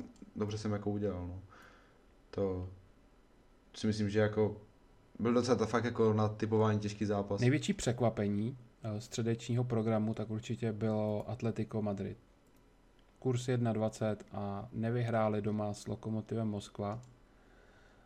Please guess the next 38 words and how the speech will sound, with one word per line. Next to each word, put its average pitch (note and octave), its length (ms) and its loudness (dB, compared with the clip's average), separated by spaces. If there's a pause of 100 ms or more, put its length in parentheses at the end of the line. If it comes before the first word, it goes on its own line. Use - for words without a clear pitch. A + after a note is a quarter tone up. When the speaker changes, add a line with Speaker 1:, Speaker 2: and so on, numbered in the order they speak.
(260)
Speaker 2:
A G2+ 640 -4 (920)
jako B2+ 360 -2 (1120)
herně B2+ 680 4
to B2+ 100 0
zase A#2 220 0
Speaker 1:
Pěkný B2+ 140 4
Speaker 2:
mělo A#2+ 140 6
být - 40 4
Speaker 1:
výsledek. A2 420 4
Speaker 2:
ta A2+ 80 0
klasika, G#2 520 -2
že G#2 120 -2
vyhrajou G#2+ 320 2
jedna G2+ 240 0
nula. G2+ 300 -4 (140)
Jako A2+ 200 -4
ty A#2 140 -4
šance A#2 300 -2
tam G2+ 180 -4
byly, A#2+ 460 0 (560)
některý G#2+ 680 -2 (380)
ne A#2 240 4
moc, B2 480 0 (280)
ale A#2 140 0
prostě A#2 280 -2
na A2+ 80 0
těch A2+ 240 -4
jejich A2+ 200 0
klasických A2 520 -4
jedna A2 200 0
nula G#2+ 320 0 (380)
to A2 100 -4
mělo A2 220 4
stačit. G2+ 380 -4
Oni A#2+ 140 2
vlastně B2 260 0
gól A#2+ 200 4
dali, B2 440 4